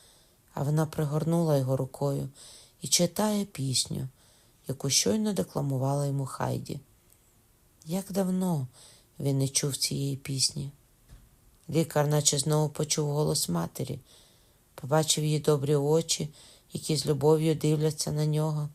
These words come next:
Як тільки мала почала декламувати, лікар почув ласкавий голос, що промовляв до нього.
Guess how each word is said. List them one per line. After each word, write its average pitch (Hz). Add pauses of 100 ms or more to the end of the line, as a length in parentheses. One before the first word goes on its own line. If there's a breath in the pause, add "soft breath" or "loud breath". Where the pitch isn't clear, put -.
(1080 soft breath)
Як 175
тільки 180
мала 175
почала 170
декламувати, 160 (500 loud breath)
лікар 180
почув 170
ласкавий 170
голос, 165 (280 loud breath)
що -
промовляв 143
до 139
нього. 135